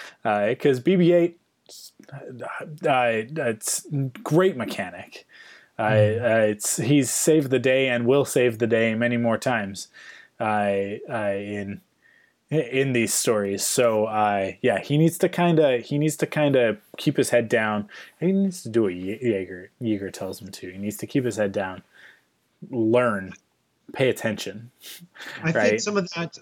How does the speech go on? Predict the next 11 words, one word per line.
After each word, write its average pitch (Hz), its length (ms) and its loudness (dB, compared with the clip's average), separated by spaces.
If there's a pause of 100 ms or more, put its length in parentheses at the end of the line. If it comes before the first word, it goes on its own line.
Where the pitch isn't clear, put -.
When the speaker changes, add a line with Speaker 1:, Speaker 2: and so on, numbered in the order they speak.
Speaker 2:
I 160 80 0
think 240 160 -8
some 202 220 -6
of 156 80 -4
that 139 300 -4
too 151 160 -2
that 131 140 0
he's 120 160 -2
doing 135 240 -4
with 110 160 -4
Tam, 113 540 -4